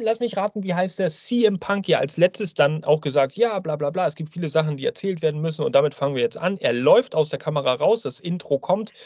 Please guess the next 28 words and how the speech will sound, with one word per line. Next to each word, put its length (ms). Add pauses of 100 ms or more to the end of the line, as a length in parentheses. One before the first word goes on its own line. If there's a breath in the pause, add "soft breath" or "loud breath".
(200 loud breath)
und 220
C 260
M 120
Punk 260
kommt 280
im 120
gleichen 300
Outfit, 420
als 420
wär 280
er 180
live 540 (240 soft breath)
von 640
dieser 540
Videobotschaft 920
direkt 200
in 80
die 120
Halle 180
gelaufen. 440 (1400 loud breath)
Halt, 320
kommt 240
er 80
in 100
die 100
Halle 220
gelaufen, 400
so. 260